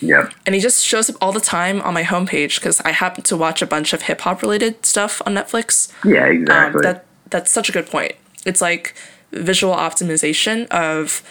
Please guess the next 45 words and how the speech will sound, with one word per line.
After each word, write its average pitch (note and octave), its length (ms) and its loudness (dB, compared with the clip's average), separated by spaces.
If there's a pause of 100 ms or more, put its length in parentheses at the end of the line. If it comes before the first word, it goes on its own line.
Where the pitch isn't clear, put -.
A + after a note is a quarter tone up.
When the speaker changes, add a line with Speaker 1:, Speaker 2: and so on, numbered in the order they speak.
(360)
Speaker 2:
surface G#3 440 2
level F3+ 200 0
material F3+ 880 0
rather E3 320 0
than, D3 500 -2 (460)
uh, C#3+ 280 0 (520)
you G3+ 100 -2
know, E3 60 0
the - 120 -2
actual - 240 -2
show. - 300 -2 (440)
Speaker 1:
Yeah, D#2 320 4
exactly. D#2 360 6
I D#2+ 180 6
mean, F#2 100 4
I'm - 200 6
sure G2 260 6
they E2 100 6
won't E2 240 0
fund E2 200 6
it D#2+ 60 2
for D#2+ 100 -2
very D#2 260 6
long E2+ 240 4
if D#2+ 60 -4
it D2 80 -2
doesn't D2+ 280 0
do D#2 160 4
well, G2 340 4 (280)
but F#2 120 4
it's E2 140 2
just, F2+ 340 2 (140)
like, C#2 300 0 (460)
it's - 220 0
something F2+ 340 2
else F2 180 0
to - 140 2
talk E2+ 240 2
about D#2+ 400 4
in D#2 140 -2
the D2+ 60 0
new D#2 260 2
content D#2 480 0
cycle D2+ 340 2
that C2 140 0